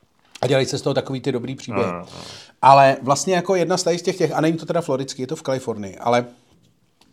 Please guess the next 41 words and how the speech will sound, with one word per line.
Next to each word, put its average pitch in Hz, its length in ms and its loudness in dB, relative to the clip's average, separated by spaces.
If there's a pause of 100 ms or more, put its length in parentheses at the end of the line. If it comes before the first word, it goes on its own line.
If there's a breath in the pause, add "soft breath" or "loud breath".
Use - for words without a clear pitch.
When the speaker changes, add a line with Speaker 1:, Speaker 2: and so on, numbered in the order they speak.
(360)
Speaker 1:
eh, 110 340 0 (500 loud breath)
kalifornské, 156 680 4
jak, 170 280 0
jak 131 200 -6
jsou 151 200 2
ty 170 320 0
úřady 143 640 2
v - 120 -12
Americe, 143 400 2
jak 143 120 -4
si 165 100 -2
občas 151 320 -4
chtějí 147 260 -2
udělat 139 220 0
dobrý 143 240 -2
P 170 220 -2
R, 120 160 4
tak 139 160 -8
nějaký 151 520 -2 (720 loud breath)
kalifornská 143 680 0
ta, 143 340 4
ta 120 340 -6 (280)
L 120 160 2
A 123 180 2
County, 120 480 -4 (500 loud breath)
co - 140 -12
je 104 60 -10
ta, 110 140 -8
ta, 110 220 -6
ta, 107 220 -8 (260)
Speaker 2:
Okrsek, 98 480 -8
no, 85 100 -16
Speaker 1:
o, 110 120 -8 (140)
o, 117 60 -10
ta, 123 140 -2
Speaker 2:
okres, 92 100 -6
Speaker 1:
o, 120 40 -8
Speaker 2:
okres. 101 340 -8
Speaker 1:
o, 123 40 -4
okresní 135 680 -2
ta, 113 280 -4